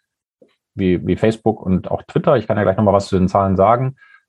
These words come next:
Aber, ähm, mindestens in bestimmten Alterssegmenten und auch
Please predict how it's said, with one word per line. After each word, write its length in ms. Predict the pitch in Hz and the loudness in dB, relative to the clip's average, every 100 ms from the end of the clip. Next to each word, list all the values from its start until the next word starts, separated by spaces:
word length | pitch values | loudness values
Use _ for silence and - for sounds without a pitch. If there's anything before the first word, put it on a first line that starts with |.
| _ | _
Aber, 540 | 101 101 101 98 98 | 0 2 4 4 2
ähm, 180 | 104 98 | 0 2
mindestens 340 | 107 120 113 113 | 2 2 -2 -2
in 100 | 104 | -4
bestimmten 840 | - 113 110 - 107 101 98 95 _ _ _ | 0 0 0 0 2 2 -2 -6 _ _ _
Alterssegmenten 1000 | 107 131 120 117 113 113 113 117 113 107 | 0 2 0 2 2 2 0 0 0 0
und 380 | 92 92 - | -4 -4 -4
auch 300 | - - - | -4 -4 -8